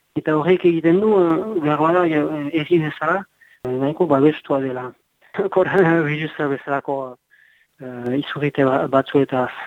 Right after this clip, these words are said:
Eta adibide batzu emaiteko, eh? Oso normala da, eh,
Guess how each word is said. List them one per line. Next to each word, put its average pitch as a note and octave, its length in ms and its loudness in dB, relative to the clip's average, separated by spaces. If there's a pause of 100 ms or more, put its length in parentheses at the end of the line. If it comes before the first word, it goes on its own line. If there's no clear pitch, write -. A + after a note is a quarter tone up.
(520)
Eta C#3+ 180 0
adibide D#3+ 340 2
batzu D#3 220 4
emaiteko, C3+ 460 2
eh? F#3+ 440 2
Oso E3 380 0
normala D3 420 -2
da, D#3+ 140 4 (560)
eh, C3+ 180 -14